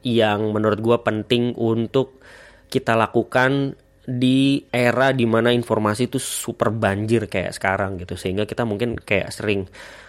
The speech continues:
nggak tahu nih mana yang benar, mana yang enggak, mana yang harus gue percayai, mana yang harus gue tolak, dan seterusnya, dan seterusnya. Itu tiga, tiga poin besar yang pengen gue bahas. Nah, kita masuk ke bahasan pertama.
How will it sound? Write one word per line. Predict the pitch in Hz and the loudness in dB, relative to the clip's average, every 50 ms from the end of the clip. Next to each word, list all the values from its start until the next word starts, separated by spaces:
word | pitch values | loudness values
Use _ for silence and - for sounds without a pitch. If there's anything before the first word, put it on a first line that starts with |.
| - - _ _ _ _ _ - | -20 -20 _ _ _ _ _ -4
nggak | 107 110 - - - | -2 -2 -2 -2 -4
tahu | - 131 143 147 147 | -6 -4 -2 -2 0
nih | 151 143 127 | 0 0 0
mana | 120 117 117 123 127 131 | -2 -2 -2 -2 0 0
yang | 123 113 107 107 | 0 -2 -2 -4
benar, | 104 104 110 120 123 123 120 117 110 | -6 -4 -4 -2 -2 -2 -2 -2 -2
mana | 110 104 101 101 101 101 - | -4 -4 -4 -4 -4 -4 -4
yang | - | -4
enggak, | 110 113 117 117 113 117 117 110 110 110 | -2 -2 0 0 2 4 4 4 2 2
mana | 107 107 104 104 104 | 0 -2 -2 -2 -2
yang | 104 | -2
harus | 104 107 107 | -4 -2 -2
gue | 104 107 104 - | 0 0 0 0
percayai, | - - - 98 101 104 104 110 113 | -2 -4 -4 -2 -2 0 0 0 0
mana | 110 104 101 101 98 | 0 0 -2 -2 -2
yang | 101 101 | -4 -4
harus | 95 101 104 | -6 -6 -4
gue | 104 101 101 | -4 -4 -2
tolak, | - 107 110 113 110 104 - 110 | 0 2 4 4 4 2 2 -2
dan | 101 92 | -4 -4
seterusnya, | - - - 98 - - 98 92 | -6 -10 -12 -10 -8 -6 -6 -6
dan | 90 | -8
seterusnya. | - - - - - - - - _ - - - - - - - - - - - - - - _ _ - | -10 -10 -12 -12 -12 -16 -20 -20 _ -20 -18 -14 -12 -12 -14 -14 -18 -20 -20 -20 -20 -20 -20 _ _ 0
Itu | 147 139 175 175 143 | 2 4 2 2 2
tiga, | 147 131 123 113 107 110 110 - | 2 4 4 4 4 4 2 2
tiga | 113 113 113 - | 2 2 2 4
poin | - 113 107 113 | 4 2 2 2
besar | 107 - - 113 110 110 | 0 0 2 2 2 2
yang | 95 95 | 0 0
pengen | 95 95 95 98 | 0 0 0 0
gue | 98 101 95 90 | 2 2 2 0
bahas. | 92 87 85 90 82 80 87 - - - - - | 0 -4 -4 -6 -8 -10 -12 -14 -18 -20 -14 -4
Nah, | 180 117 107 101 101 - - | 0 2 2 2 0 -2 -4
kita | - 110 143 | -2 2 2
masuk | 139 131 120 113 135 120 | 4 4 4 2 2 2
ke | 131 110 | 4 4
bahasan | 104 95 95 92 104 92 | 4 4 2 0 -2 -4
pertama. | 90 - - 98 95 92 90 87 85 82 - | -6 -6 -4 -2 -2 -2 -2 -4 -4 -8 -10